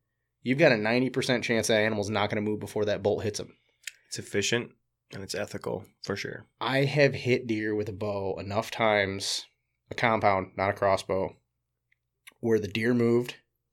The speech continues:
Speaker 1: or I hit something that I didn't see right in front of 'em, and it wounds an animal, and it just gives me the sickest feeling in my stomach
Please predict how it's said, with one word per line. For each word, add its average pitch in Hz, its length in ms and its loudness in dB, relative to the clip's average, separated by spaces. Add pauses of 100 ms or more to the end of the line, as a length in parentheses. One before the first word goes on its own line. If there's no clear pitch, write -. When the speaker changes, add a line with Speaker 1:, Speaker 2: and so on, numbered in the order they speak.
(380)
Speaker 1:
or 101 540 2 (1160)
I - 100 -4
hit 117 220 0
something 110 400 2
that 104 100 2
I 104 80 6
didn't 107 220 2
see 110 220 2
right 104 180 4
in 101 80 -6
front 110 220 2
of 110 60 4
'em, 123 280 2 (1300)
and 110 260 2
it 107 100 0
wounds 110 300 0
an 107 60 2
animal, 110 540 2 (100)
and 104 100 0
it 110 160 -2
just - 300 -2
gives 110 300 2
me 107 140 -2
the 95 160 -4
sickest - 720 2
feeling 117 460 0
in 101 80 -4
my 98 160 0
stomach - 580 -4